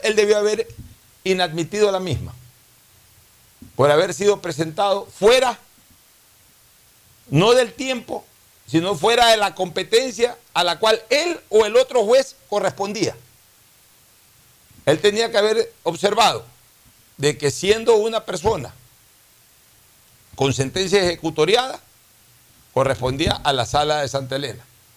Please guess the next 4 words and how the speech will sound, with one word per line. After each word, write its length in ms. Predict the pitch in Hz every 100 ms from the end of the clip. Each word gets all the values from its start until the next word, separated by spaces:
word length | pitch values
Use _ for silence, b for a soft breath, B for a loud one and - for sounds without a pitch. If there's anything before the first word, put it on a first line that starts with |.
| _ _ _ _ _ _ -
o 120 | 143
siendo 560 | - 190 202 151 135 -
una 300 | 165 175 170
persona 540 | 185 143 185 135 123